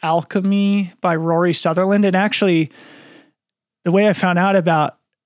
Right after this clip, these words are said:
that book was hearing Rory Sutherland on Rick Rubin's podcast. And I would say that is a top five podcast I've ever listened to. It's, like, four hours long.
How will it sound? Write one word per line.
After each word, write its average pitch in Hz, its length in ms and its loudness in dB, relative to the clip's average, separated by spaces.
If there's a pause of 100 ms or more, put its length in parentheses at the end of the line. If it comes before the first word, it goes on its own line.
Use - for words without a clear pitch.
(200)
that 185 400 -2
book 151 480 0
was 170 280 0
hearing 185 680 0 (100)
Rory 180 360 0
Sutherland 175 640 -2
on 160 260 -2
Rick 165 240 -2
Rubin's 175 440 0
podcast. 165 1040 -4 (1120)
And 165 500 0 (220)
I 175 80 0
would 180 140 0
say 190 200 0
that 180 220 0
is 185 220 -2 (100)
a 180 60 -4
top - 400 -4
five 190 320 -2
podcast 170 480 -2
I've 160 100 -4 (100)
ever 180 240 -2
listened 165 340 -4
to. 151 120 -4
It's, - 240 -6
like, 165 160 -6
four 170 320 -2
hours 156 340 -4
long. 165 640 -4